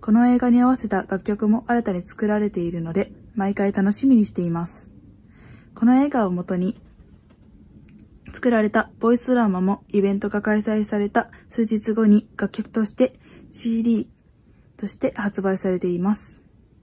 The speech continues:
実際に聴くとしっかり作られていてとても面白いです。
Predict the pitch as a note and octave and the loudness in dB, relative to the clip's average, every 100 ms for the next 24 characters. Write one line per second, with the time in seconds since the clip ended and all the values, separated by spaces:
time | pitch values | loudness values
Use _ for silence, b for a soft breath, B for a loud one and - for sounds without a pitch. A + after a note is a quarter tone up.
0 | _ _ _ _ b b b b - G#3+ | _ _ _ _ b b b b -8 -6
1 | - C4 C4 C4 - C4+ A3 G#3 - - | 0 4 4 4 -4 -2 -2 -2 -8 -16
2 | - C4 A3 - G#3+ G#3 G3 - F3 G3+ | -6 -2 -2 -2 -2 0 -2 -4 -2 -2
3 | - - G#3+ G3+ G3+ G#3 A3+ A3 F#3+ G#3+ | 0 -4 0 2 2 2 0 0 2 0
4 | - | -2